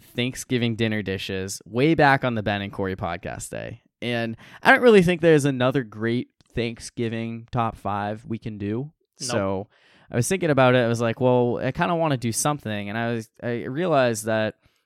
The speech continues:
Speaker 1: that was your last episode as a guest host.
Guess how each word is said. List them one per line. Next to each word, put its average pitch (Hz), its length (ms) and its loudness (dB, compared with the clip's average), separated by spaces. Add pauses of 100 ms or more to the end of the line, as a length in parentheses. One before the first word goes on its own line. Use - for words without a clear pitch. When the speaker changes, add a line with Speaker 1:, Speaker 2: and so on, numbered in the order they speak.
(100)
Speaker 1:
that 156 220 4
was 147 240 2
your 127 160 2
last 110 500 -4
episode 143 680 -4 (120)
as 110 380 -4
a 101 160 -8
guest 110 480 -10
host. 104 440 -8